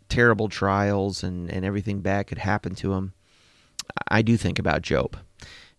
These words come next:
The unique thing about Job is that he, he actually was a righteous man. Not, uh, perfect, only Jesus is perfect.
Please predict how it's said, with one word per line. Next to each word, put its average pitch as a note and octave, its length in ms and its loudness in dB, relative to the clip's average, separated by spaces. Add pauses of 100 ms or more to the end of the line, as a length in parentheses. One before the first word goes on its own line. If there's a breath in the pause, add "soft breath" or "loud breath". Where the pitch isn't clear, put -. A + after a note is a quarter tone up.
The A2 160 -2
unique B2+ 300 -2
thing B2 180 -4
about A2+ 340 -2
Job G2+ 680 4 (460 soft breath)
is G2+ 320 0
that G#2 320 2 (160)
he, B2+ 340 -4
he B2 320 -4
actually A#2+ 480 0
was A2+ 280 2
a G#2+ 140 2
righteous G#2+ 500 -2
man. G#2 460 -6 (600 soft breath)
Not, G#2+ 460 2
uh, D3+ 300 4 (260)
perfect, D3+ 480 0
only B2+ 240 -2
Jesus C#3 560 0
is C#3 120 -4
perfect. D#3 600 -4